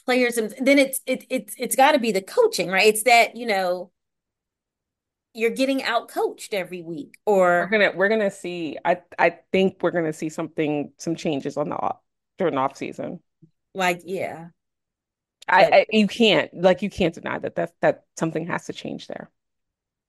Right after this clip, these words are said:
Speaker 1: Yeah. All right, well.
Speaker 2: I'm not worried. Um, it's starting to feel a little bit more like there's frustration about the way things are.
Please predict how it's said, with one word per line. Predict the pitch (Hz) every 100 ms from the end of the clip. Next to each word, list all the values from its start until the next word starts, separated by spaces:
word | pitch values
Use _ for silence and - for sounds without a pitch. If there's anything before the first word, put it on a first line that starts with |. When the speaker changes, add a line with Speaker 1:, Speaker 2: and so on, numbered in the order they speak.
| _ -
Speaker 1:
Yeah. | 147 139 131 _ _ _ _ _ _ _ _ _ _ _ -
All | 196 254
right, | 277 302 208
well. | 208 196 196 180 _ _ _ _ - _ - -
Speaker 2:
I'm | - 226
not | 294 -
worried. | 185 180 196 214 - - -
Um, | 175 175 170 165 - _ _ _ _ - - _ _ - - - _ -
it's | 185
starting | - 214 247 254
to | 196 _ _
feel | 196 190 226 294 - _
a | 190
little | 180 175 180
bit | 175 180 170 -
more | 170 180 175 180 175 165
like | 165 165 156 -
there's | 160 156 - _
frustration | 170 170 - 160 160 165 151
about | 151 - - - _ _ _ _ _ _
the | -
way | 175 170 170
things | - 160 165 160
are. | 131 147 147 156